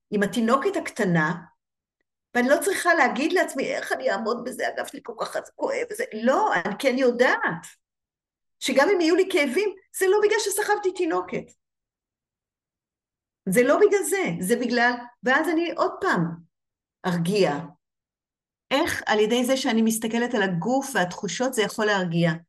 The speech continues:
שוב, אני מסבירה, וזה כבר הוכח מדעית. ה-, הרי אנחנו מחוברים, המוח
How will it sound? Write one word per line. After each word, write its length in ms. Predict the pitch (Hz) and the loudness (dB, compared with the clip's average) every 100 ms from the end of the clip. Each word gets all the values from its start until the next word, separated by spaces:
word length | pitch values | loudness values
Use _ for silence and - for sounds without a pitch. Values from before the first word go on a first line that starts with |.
| _ - | _ -10
שוב, 420 | - 320 277 202 | -4 0 0 0
אני 180 | 196 202 | 0 0
מסבירה, 500 | 190 175 226 262 226 | -2 -2 0 2 0
וזה 180 | 185 240 | 0 -2
כבר 140 | 269 | -2
הוכח 360 | 240 233 240 240 | -4 -4 -4 -2
מדעית. 540 | 214 185 180 185 170 - _ _ _ _ _ _ _ _ _ _ _ _ _ _ _ _ _ _ _ _ _ - | 0 2 0 0 -4 -10 _ _ _ _ _ _ _ _ _ _ _ _ _ _ _ _ _ _ _ _ _ -2
ה-, 580 | 196 180 175 180 - - _ - | 2 4 6 4 2 -6 _ -2
הרי 280 | 190 214 214 | 0 2 2
אנחנו 320 | 240 - - | 2 2 0
מחוברים, 640 | - 254 208 208 294 285 | 2 2 2 4 2 2
המוח 320 | 208 233 277 | 2 2 2